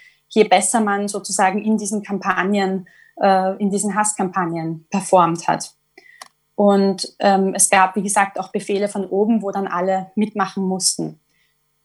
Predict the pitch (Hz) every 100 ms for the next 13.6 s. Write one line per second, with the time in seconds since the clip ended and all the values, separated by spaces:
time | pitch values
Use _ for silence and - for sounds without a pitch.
0 | _ 214 208 196 208 185 196 196 - 196
1 | 190 185 180 180 196 190 190 233 247 247
2 | 247 269 277 262 - 226 208 208 220 196
3 | - 240 240 220 202 185 - 196 208 196
4 | 190 190 202 208 190 185 185 190 170 185
5 | 202 - 208 220 226 226 226 220 185 185
6 | 185 208 196 190 185 180 - 196 - 190
7 | 185 180 _ _ _ 202 185 214 208 202
8 | 180 196 202 247 - - 247 233 - 233
9 | - 208 208 - 247 233 214 202 - 185
10 | 180 180 180 175 175 180 190 180 180 -
11 | 180 180 180 - - - 180 180 - 185
12 | 170 208 _ 226 214 214 226 220 208 -
13 | 214 208 208 190 185